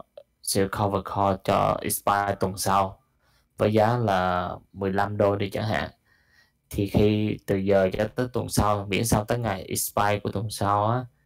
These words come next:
con stock đó, cái giá nó không có lên, à, nó vẫn nằm dưới cái giá mười lăm đô á, thì mình ăn trọn được cái tiền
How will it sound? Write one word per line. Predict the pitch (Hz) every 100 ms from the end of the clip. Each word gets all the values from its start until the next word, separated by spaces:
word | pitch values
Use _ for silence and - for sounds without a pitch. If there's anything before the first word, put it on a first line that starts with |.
| _ _ _ _ _ _ _ _
con | 107 110
stock | - 123 123 -
đó, | 120 127 123
cái | 127
giá | 117 113 120
nó | 127
không | - 107 107
có | 120
lên, | 113 104 104 104 104
à, | 101 101 98
nó | - 120
vẫn | 117 - 120
nằm | 120 98 92
dưới | 110 123
cái | 117
giá | 117 123
mười | 104 95
lăm | 98 104
đô | 101 101
á, | 113 113 - _ - - _ _
thì | - 95
mình | 95 92
ăn | - 101 98
trọn | 98 - - 92
được | - -
cái | 113
tiền | 104 95